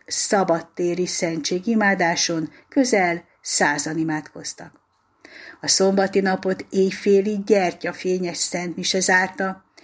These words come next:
melyet páter Ocsovai Grácián ferences szerzetes celebrált az elhunytakért, majd a hívek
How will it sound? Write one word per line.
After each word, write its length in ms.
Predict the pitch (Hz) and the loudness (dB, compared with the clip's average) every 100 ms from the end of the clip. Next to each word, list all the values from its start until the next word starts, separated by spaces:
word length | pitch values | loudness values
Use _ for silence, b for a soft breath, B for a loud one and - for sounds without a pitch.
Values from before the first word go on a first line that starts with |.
| B B B B | B B B B
melyet 380 | 185 185 175 170 | 0 0 0 -2
páter 580 | - 220 226 226 196 190 | 0 0 2 0 0 0
Ocsovai 520 | 196 196 180 180 175 | -6 -4 -4 -2 -4
Grácián 800 | 175 185 202 208 - 208 196 196 | -4 0 0 0 0 2 2 0
ferences 640 | 196 196 170 165 - 170 - | 0 2 2 -2 -6 -8 -6
szerzetes 720 | - 175 175 175 - 165 - | -4 -2 -2 -2 -6 -10 -6
celebrált 720 | - 190 190 196 196 190 180 | 0 2 2 2 2 0 -4
az 180 | 170 - | -10 -6
elhunytakért, 1040 | 190 180 170 196 202 202 208 220 214 - b b b b b b | -2 -2 -2 -2 0 -2 2 0 0 -8 b b b b b b
majd 240 | - 180 170 | -2 0 0
a 40 | |
hívek 640 | 165 233 247 226 208 208 | -2 2 4 4 2 -2